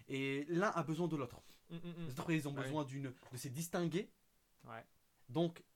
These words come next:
Speaker 1: pour ça, ils utilisent des gens qui sont, eux, distingués parmi la, la, la, la, la, la
Speaker 2: La
Speaker 1: foule.
Speaker 2: masse, ouais,
Speaker 1: Eux,
Speaker 2: ouais.
Speaker 1: ils ont une rétribution monétaire. Eux, ils vendent leur, euh, leur image. Et à la fin,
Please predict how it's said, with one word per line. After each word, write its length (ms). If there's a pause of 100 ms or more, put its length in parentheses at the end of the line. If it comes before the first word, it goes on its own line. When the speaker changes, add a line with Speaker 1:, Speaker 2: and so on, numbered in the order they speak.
Speaker 1:
pour 120
ça, 180
ils 120
utilisent 260
des 100
gens 100
qui 120
sont, 200
eux, 100
distingués 420
parmi 240
la, 220
la, 260
la, 120
la, 160
la, 200
la 60
Speaker 2:
La 140
Speaker 1:
foule. 80
Speaker 2:
masse, 200
ouais, 380
Speaker 1:
Eux, 180
Speaker 2:
ouais. 80
Speaker 1:
ils 160
ont 40
une 80
rétribution 440
monétaire. 560 (220)
Eux, 80
ils 60
vendent 200
leur, 120
euh, 320
leur 120
image. 420
Et 60
à 60
la 80
fin, 260